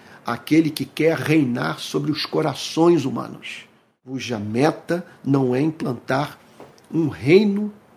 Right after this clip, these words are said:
terrestre, mas sim chamar homens e mulheres para livremente participarem do seu reino celestial. Então o texto diz que o Senhor Jesus é indagado: "Você está ouvindo o que estão dizendo?" Jesus respondeu: "Sim,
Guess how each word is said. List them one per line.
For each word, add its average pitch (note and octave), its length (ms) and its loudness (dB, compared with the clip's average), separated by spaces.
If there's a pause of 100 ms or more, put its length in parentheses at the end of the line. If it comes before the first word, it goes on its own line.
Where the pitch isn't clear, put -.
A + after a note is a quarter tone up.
(180)
terrestre, C3+ 640 -2 (800)
mas B2+ 280 -2
sim F#3+ 380 0 (360)
chamar C#3+ 480 0
homens F#3+ 440 6
e D3+ 40 0
mulheres C3+ 680 -2 (320)
para C3 200 0
livremente D#3 760 4
participarem C#3 800 -4
do C3+ 140 -4
seu D3 300 -2
reino E3+ 520 0 (300)
celestial. D3+ 800 2 (320)
Então D#3+ 320 6
o F#3 40 8
texto E3 380 2
diz D#3+ 400 -4 (440)
que - 80 -14
o F3 80 -8
Senhor D#3+ 340 2
Jesus C#3+ 420 2
é D3+ 60 2
indagado: D#3+ 560 0
"Você C#3+ 260 0
está - 220 2
ouvindo C#3+ 320 4
o - 20 -6
que - 100 -8
estão C3+ 220 -2
dizendo?" E3 460 0
Jesus D#3 340 4
respondeu: D#3+ 460 0
"Sim, G3 420 2